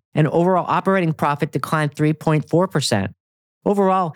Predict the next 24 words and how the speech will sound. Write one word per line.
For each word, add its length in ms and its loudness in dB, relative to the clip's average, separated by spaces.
average 460 -2
daily 280 2
volume 300 0
declined 360 -2
three 200 0
point 320 -2
eight 180 0
percent 400 -2
year 140 2
over 120 0
year 280 2
for 100 -2
the 80 -2
quarter. 440 0
About 240 -2
half 280 -2
of 60 -2
this 160 0
is 80 2
due 160 4
to 180 -2
Amazon's 460 0
volume 380 0
declines. 600 -4